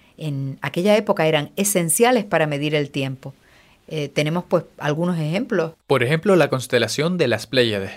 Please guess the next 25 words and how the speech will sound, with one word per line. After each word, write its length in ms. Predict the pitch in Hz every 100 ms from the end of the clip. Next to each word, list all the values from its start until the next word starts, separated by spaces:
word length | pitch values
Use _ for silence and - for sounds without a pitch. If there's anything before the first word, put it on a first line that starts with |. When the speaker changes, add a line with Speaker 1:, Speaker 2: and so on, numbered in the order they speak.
| -
Speaker 2:
que 100 | 127
en 100 | 110
Gran 160 | 110 110
Canaria 440 | 110 120 156 175 - -
se 180 | - 139
conocen 400 | 120 123 139 190
como 260 | 180 175 190
las 220 | 135 -
cabrillas 560 | - 107 135 175 196 -
o 220 | - 143 127
el 100 | 117
ganado. 420 | 120 123 104 101 -
Eran 200 | 147 160
las 100 | 165
referencias 460 | 165 165 170 151
clave, 480 | - 175 196 175 165
como 220 | 147 123
dice 180 | 131 -
Lourdes, 380 | 165 170 160 143 -
antes 200 | 160 170
de 80 |
que 80 | 147
saliera 300 | 139 147 156
el 40 | 135
sol, 300 | - 135